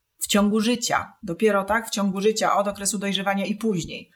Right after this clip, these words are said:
trwałych wzorców, e, funkcjonowania, które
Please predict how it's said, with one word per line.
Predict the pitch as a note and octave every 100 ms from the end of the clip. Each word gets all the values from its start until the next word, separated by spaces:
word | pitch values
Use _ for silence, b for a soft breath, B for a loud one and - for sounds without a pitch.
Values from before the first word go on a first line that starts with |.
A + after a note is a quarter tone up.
| b -
trwałych | - - A3 G#3+ G3
wzorców, | E3+ F#3 F3+ - E3 - b b _
e, | F3 F3 E3+ E3 D#3+ D#3 - - -
funkcjonowania, | - A3+ A3 A3 G3+ F#3+ G3 G3 F3 E3+
które | - A3 G#3 F#3